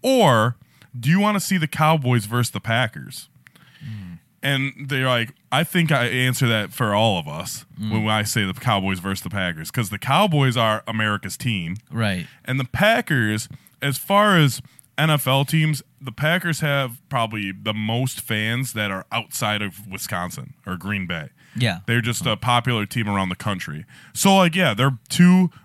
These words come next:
Speaker 1: of the most popular teams. And, you know, unless you're in fucking Detroit,
Speaker 2: Yeah.
Speaker 1: you don't wanna see them against Seattle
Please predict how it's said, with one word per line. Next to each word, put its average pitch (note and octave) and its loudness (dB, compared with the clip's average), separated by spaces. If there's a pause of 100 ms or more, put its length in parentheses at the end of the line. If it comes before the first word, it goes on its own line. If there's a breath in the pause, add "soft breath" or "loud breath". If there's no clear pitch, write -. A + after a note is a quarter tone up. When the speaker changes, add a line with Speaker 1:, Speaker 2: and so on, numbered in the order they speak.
Speaker 1:
of C3+ -2
the C3 0
most B2 2
popular D#3 2
teams. F#2+ -4 (580 soft breath)
And, A#2 -2
you A#2 -4
know, F2 -6 (140)
unless C3+ -2
you're C#3 6
in B2+ 2
fucking C3+ 2
Detroit, A#2+ 4 (680 soft breath)
Speaker 2:
Yeah. A2+ -2
Speaker 1:
you B2+ 4
don't D#3 4
wanna D#3 6
see C#3+ 2
them C3+ 4
against B2 2
Seattle G2 -2